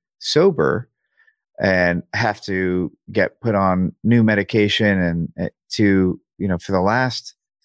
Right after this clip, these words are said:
three or four, five years being really, really well, it was a lot of work. But it was a lot of work of figuring out, "Okay, what's this about? What am I doing that's so out of alignment with myself that it's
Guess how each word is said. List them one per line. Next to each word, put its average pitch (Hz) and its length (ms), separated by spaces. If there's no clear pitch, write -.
three 127 340
or 95 140
four, 120 580
five 110 340
years 120 280
being 95 320
really, 120 640
really 120 280
well, 98 500
it 190 140
was 214 160
a 190 40
lot 135 260
of 151 80
work. 180 360
But 127 100
it - 20
was 117 140
a 127 40
lot 156 200
of 139 100
work 170 200
of 123 100
figuring 127 320
out, 117 200
"Okay, 160 280
what's 107 420
this 147 220
about? 135 440
What 139 200
am 170 120
I 156 100
doing 131 360
that's 101 200
so 139 400
out 127 200
of 120 60
alignment 107 460
with 92 180
myself 90 580
that 98 120
it's - 160